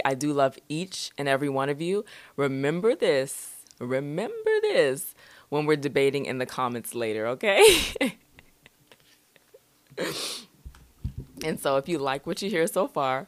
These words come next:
go ahead, like, subscribe, share, and rate the show. It helps out a ton, and it allows our community to grow. Um, if you're watching this on Instagram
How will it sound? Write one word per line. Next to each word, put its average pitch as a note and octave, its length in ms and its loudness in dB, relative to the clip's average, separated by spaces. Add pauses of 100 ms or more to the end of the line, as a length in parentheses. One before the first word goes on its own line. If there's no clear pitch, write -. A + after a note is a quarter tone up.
go D3 160 4
ahead, C#3+ 500 -2 (380)
like, C3+ 640 -2 (120)
subscribe, C#3+ 880 2
share, D#3 580 4
and G3+ 280 0
rate A3+ 220 4
the A#3 80 0
show. D3 420 2
It C3+ 100 4
helps D3 260 0
out D3 160 4
a B2+ 120 -4
ton, F#3 500 0 (340)
and D3 80 2
it D3 60 4
allows C#3 420 6
our C3+ 160 4
community C3 460 -6
to A#2+ 80 -4
grow. B2+ 420 -2 (380)
Um, C#3+ 200 4
if C#3+ 200 0
you're E3 120 6
watching C#3+ 440 4
this D#3+ 240 -2
on C#3+ 300 4
Instagram B2+ 640 -4